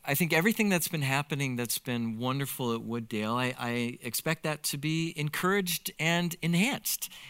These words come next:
in many ways. So our, I'm gonna be a champion for our staff, our next gen staff, for the academy, for all of our programming. I'll be a champion for that.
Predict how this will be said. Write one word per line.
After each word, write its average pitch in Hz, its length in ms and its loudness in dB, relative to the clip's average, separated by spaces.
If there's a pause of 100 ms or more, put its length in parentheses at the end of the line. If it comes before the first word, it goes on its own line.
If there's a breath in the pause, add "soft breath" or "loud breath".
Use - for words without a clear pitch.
in 127 160 0
many 110 220 2
ways. 87 260 -2
So 110 360 2 (340 loud breath)
our, 113 360 2 (120)
I'm 135 140 0
gonna 147 140 2
be 127 100 2
a 107 40 2
champion 135 480 0
for 113 200 -2
our 90 140 0
staff, - 720 -2 (320 loud breath)
our 104 120 -2
next 110 300 2
gen 117 180 -2
staff, 135 420 0
for - 140 -6
the 87 100 -4
academy, 135 640 -2
for 98 240 -4
all 110 180 0
of 107 100 -4
our 92 140 -2
programming. 131 720 -6
I'll 117 80 -8
be 117 160 -2
a - 20 -2
champion 117 540 -4
for - 160 -6
that. 82 260 -4